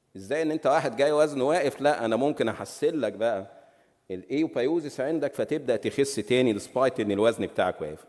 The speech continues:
ده بص الاف دي اي ابروفد دراجز، بص فوق من ألف تسعمية تلاتة وتلاتين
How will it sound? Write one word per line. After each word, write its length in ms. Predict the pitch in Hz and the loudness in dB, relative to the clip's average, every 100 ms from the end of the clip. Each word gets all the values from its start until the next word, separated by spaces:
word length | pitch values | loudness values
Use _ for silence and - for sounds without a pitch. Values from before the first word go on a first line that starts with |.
| _ | _
ده 200 | 175 302 | -2 0
بص 300 | 254 240 - | -2 -4 -2
الاف 280 | 135 196 139 | -2 -2 -2
دي 160 | 123 | 0
اي 140 | 135 139 | 2 2
ابروفد 300 | 110 131 110 | 2 -2 -2
دراجز، 280 | 101 92 - | -2 -4 -2
بص 280 | 175 202 | -4 -2
فوق 460 | 139 160 190 175 - - _ _ _ _ _ _ | -4 4 4 2 -8 -20 _ _ _ _ _ _
من 320 | 110 120 135 | 0 0 2
ألف 160 | 214 - | 0 -2
تسعمية 300 | - 160 185 | -2 2 2
تلاتة 360 | 185 190 196 | 4 2 2
وتلاتين 720 | 147 139 131 127 170 160 107 | 0 2 2 0 -2 -2 -2